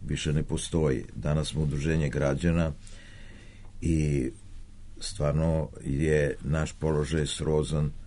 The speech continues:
maksimalno u odnosu na doprinos koji mi dajemo ovoj državi. E, mi nećemo donacije, mi nećemo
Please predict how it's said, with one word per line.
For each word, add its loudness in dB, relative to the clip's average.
maksimalno 2
u 2
odnosu 0
na 4
doprinos 0
koji 0
mi 2
dajemo 2
ovoj 0
državi. -2
E, 0
mi 6
nećemo 6
donacije, 4
mi 6
nećemo 6